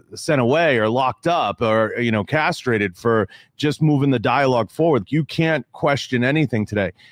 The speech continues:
And I became very inquisitive of a lot of the executives in the firearms industry, the way firearms were marketed, the way firearms were, were portrayed,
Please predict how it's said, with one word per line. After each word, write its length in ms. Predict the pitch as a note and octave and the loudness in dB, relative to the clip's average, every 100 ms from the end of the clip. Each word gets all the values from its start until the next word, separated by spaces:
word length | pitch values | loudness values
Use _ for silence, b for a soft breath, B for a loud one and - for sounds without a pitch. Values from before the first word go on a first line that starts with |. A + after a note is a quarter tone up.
| b - | b -2
And 100 | D3+ | 0
I 100 | F#3 | 0
became 300 | G3+ F3+ D#3+ | 2 2 2
very 200 | D#3 D#3 | 2 0
inquisitive 520 | C3+ - D3+ C3 C3+ | -2 0 0 0 0
of 160 | B2 G#2 | 0 0
a 40 | |
lot 200 | A#2 B2 B2 | 0 0 0
of 120 | G2+ | 0
the 120 | A#2 | -2
executives 560 | F#2+ C#3 C#3+ C#3 C3 C3 | 0 -2 -2 -2 -2 0
in 80 | C3+ | -2
the 60 | |
firearms 480 | B2 C#3 C#3 C3+ B2+ | 0 0 2 2 2
industry, 380 | C3+ C3 - B2+ | 0 -2 -2 -2
the 100 | A2+ | 0
way 280 | A2+ C3 C3 | 0 0 0
firearms 640 | C3+ B2+ B2+ B2+ B2 A#2 | 0 0 2 0 0 -2
were 100 | G#2+ | -2
marketed, 640 | G2+ A2 B2+ C3+ C3 A#2+ b b b | 0 0 0 0 -2 -2 b b b
the 80 | B2 | -2
way 200 | B2+ C3 | 0 -2
firearms 580 | - C3 C3 B2+ B2+ G2 | 0 0 2 2 0 0
were, 260 | A2+ A2 | 0 0
were 220 | G2 A#2+ G#2 | 0 -4 -4
portrayed, 800 | - A2 - B2+ B2+ C3 C3 | -2 -4 -4 -2 0 2 0